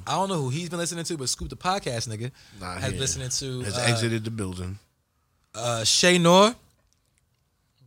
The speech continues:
Speaker 1: Shay Noor, she's a, she's a rapper from Buffalo.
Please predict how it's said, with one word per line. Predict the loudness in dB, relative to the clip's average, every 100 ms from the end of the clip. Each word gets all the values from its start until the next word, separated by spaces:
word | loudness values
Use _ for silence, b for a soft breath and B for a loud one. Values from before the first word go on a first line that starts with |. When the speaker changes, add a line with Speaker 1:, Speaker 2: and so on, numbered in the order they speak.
| _ _ _ _ _ -8 -2
Speaker 1:
Shay | 0 2
Noor, | 2 2
she's | 2 2 0
a, | 0
she's | -2 -2
a | -4 0
rapper | 2 2 0
from | -6 -8 -2
Buffalo. | -2 0 -6 -6